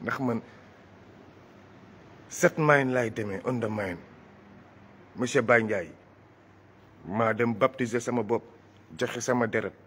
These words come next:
jël sama santi jabar. Kenn mënul wax lépp. Dem Casamance, rebaptiser sama bopp, ba am fa doom, baptiser ko fa. Kenn du wax lépp. Li ma xam Casamance, man maa ko génnee depuis deux mille neuf. Je suis le seul bu dugg biir Casamance,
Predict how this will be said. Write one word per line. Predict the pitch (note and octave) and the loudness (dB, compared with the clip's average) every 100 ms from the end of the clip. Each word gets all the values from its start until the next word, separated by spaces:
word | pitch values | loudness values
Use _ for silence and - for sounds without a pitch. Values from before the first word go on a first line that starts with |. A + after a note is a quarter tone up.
| - - | -20 -6
jël | G#2+ | -4
sama | A2 A#2 A2+ | -2 -2 -2
santi | A#2 G#2+ G#2 | -4 -6 -6
jabar. | G2+ D#2+ - - - - - - - - - - | -6 -6 -12 -18 -20 -20 -20 -20 -20 -20 -20 0
Kenn | B2+ C3+ | 4 4
mënul | B2+ B2+ B2 | 4 2 2
wax | A#2 A#2 | 2 0
lépp. | A2 G2+ - - - - - - - - - - - - - - - - - - - - - - - | -4 -4 -10 -20 -20 -20 -20 -20 -20 -20 -20 -20 -20 -20 -20 -20 -20 -20 -20 -20 -20 -20 -20 -20 0
Dem | A#2+ A#2 | 2 4
Casamance, | C3+ B2+ B2 A#2+ G#2+ G#2+ B2 | 4 2 2 0 -2 -6 -4
rebaptiser | D#3 B2+ D#3 D#3 C3 C3+ | 0 4 2 2 -2 0
sama | C#3 B2 | 0 0
bopp, | A#2 A2 - | 0 -2 0
ba | C3+ | 0
am | - C#3+ | 2 2
fa | - | 2
doom, | A#2+ C3 G2+ F2 | 2 2 2 0
baptiser | B2 B2+ C#3 A#2+ B2+ | -2 0 -2 -2 0
ko | A#2+ | 0
fa. | - - - - - - - - - - | 0 -2 -6 -20 -20 -20 -20 -20 -20 -8
Kenn | - A#2+ | 0 2
du | A#2 A#2+ | 4 4
wax | A#2 | 2
lépp. | A2+ A2+ - | 0 -2 -2
Li | F2 | -6
ma | A2 A2+ | -2 0
xam | B2 G#2+ | 0 0
Casamance, | A2+ A2+ A2 A2 G2 | 0 0 0 -2 -6
man | G#2 A2 G2+ | -4 -4 0
maa | A2+ | -2
ko | G#2+ A2 | -2 0
génnee | A#2+ A#2 | 0 0
depuis | G#2 A#2 B2+ | -2 -4 -2
deux | B2+ | 0
mille | B2+ A2+ | 0 0
neuf. | G#2+ F#2+ - | -2 -6 -8
Je | F2+ G#2+ | -10 -8
suis | - | -4
le | A#2 | -4
seul | G#2+ B2+ | -2 -2
bu | A#2 A2 | -2 -4
dugg | G#2 A2 | -4 -6
biir | G#2 G2 | -6 -4
Casamance, | G2 F#2 F#2+ F2 | -4 -4 -4 -6